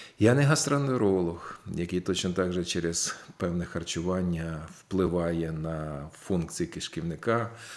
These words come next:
шлунку і так далі. А я не володію науковою термінологією і цими знаннями. Ну, не можу я всього охватити, не моє. Хоча я прекрасно розумію і навіть в своїх лекціях говорю, що кишківникам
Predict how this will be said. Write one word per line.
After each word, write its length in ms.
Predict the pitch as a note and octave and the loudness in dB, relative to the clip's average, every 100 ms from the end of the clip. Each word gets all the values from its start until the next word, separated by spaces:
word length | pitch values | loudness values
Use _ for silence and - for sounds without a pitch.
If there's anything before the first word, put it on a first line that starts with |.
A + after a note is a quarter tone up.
| - | -14
шлунку 540 | - - F#2+ F#2+ F#2 F2 | -10 -2 0 0 0 -2
і 40 | |
так 240 | E2 F2 | -2 -4
далі. 240 | D2+ D2 C#2 - - - - - - - - - - - | -4 -6 -6 -8 -10 -14 -20 -20 -20 -18 -20 -20 -20 -10
А 300 | - F2 F2 E2+ E2+ | -4 -2 0 -2 0
я 440 | G2+ A#2 C3+ C3+ B2+ | 2 2 4 2 2
не 380 | A2 G#2 A2 | 2 2 2
володію 640 | G2+ G2+ A2 A2 G#2+ A#2+ A#2 | 2 2 4 4 2 2 2
науковою 560 | G#2+ G2+ G2+ A2 G#2 F#2+ | 4 2 2 4 4 4
термінологією 1080 | G2+ F#2 F#2+ G2 G2 G#2+ G#2+ G2 F#2+ F#2 | 2 0 2 2 2 4 4 2 2 2
і 160 | - F#2 | 0 -4
цими 380 | - G#2 F#2+ F#2 | -2 0 0 0
знаннями. 640 | E2+ F2 E2 D2 C2+ B1 E2 | -2 -2 -2 -4 -8 -8 -6
Ну, 220 | B2+ - - - | -6 -6 -8 0
не 140 | B2 | 4
можу 300 | A2+ F2+ E2+ | 4 2 0
я 100 | C#2 | -6
всього 300 | - - F2+ | -4 0 0
охватити, 560 | E2+ G2 G2+ C3 - F#2+ | 0 -2 -2 -2 -2 0
не 140 | G2+ | 2
моє. 320 | F#2 E2 A#1+ - | 2 0 -4 -6
Хоча 180 | - | 0
я 140 | E3+ E3+ | 2 2
прекрасно 520 | E3+ A2 A#2 A2+ A2 | 0 0 2 2 2
розумію 680 | G2+ F#2+ G#2 B2+ A#2+ F#2+ D#2 | 2 2 0 0 0 0 2
і 60 | |
навіть 280 | F#2 F#2+ F#2 | 2 2 2
в 40 | F2 | 0
своїх 340 | F#2 F2+ F2+ | 0 2 2
лекціях 420 | G#2+ A#2 - F2 | 0 0 0 0
говорю, 320 | F2+ F2 D2 | 2 2 2
що 160 | D2 E2+ | -2 -6
кишківникам 760 | - - - F2+ A2+ A#2 D3+ | -6 -8 -4 -2 0 0 -2